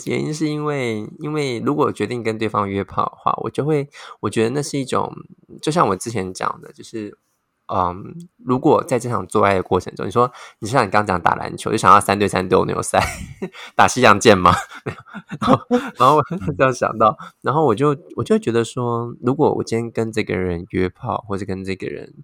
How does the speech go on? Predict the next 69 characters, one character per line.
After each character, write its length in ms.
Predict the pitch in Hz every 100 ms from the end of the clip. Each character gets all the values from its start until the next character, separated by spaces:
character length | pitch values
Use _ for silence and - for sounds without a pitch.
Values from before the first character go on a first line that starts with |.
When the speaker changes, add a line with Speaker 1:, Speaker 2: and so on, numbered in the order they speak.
| -
Speaker 1:
做， 320 | 117 101 - - - -
我 80 | 110
就 80 |
觉 160 | 165 104
得， 140 | 104 -
OK， 420 | 123 127 110 117
如 140 | - 127
果 120 | 120
跟 100 | 107
他 100 | 107
做 200 | - 107
在 100 | 104
这 120 | 101
两 160 | 95 98
个 80 |
小 180 | 101 - -
时 280 | - -
之 160 | - - -
内， 260 | - - _ - _
那 100 | 123
我 100 | 101
就 100 | 87
要 80 | 98
让 200 | 98 95
他 200 | - 101
觉 180 | 95 -
得 360 | - - - 123 _ _ _ -
我 120 | -
跟 140 | 110
他 80 | 117
是 100 | 107
在 140 | 98
恋 240 | 98 98 92
爱 160 | 90 - -
的。 120 | - _ _ _ _ _ _
那 160 | - 110
我 160 | 113 135
也， 60 | -
因 180 | 127 160
为 60 |
这 120 | -
样 140 | 156 120
子 80 | 98
我 80 |
才 180 | 92 98
可 140 | 95 110
以 80 |
觉 160 | 98 117
得 160 | - -
我 140 | -
自 100 | -
己 80 | 104
也 100 | -
在， 240 | - - - _
我 140 | 110
也， 120 | 104 -
我 100 | 135
也 60 | 101
是 140 | 120
感 140 | 104 -
受 140 | -
到 300 | 92 98 - - - _ -
那 100 | 113
种， 220 | - - 143 151 _ -
呃， 340 | 87 - - _
爱 140 | 123 107
的 100 | 110
感 180 | 120 -
受。 320 | - - -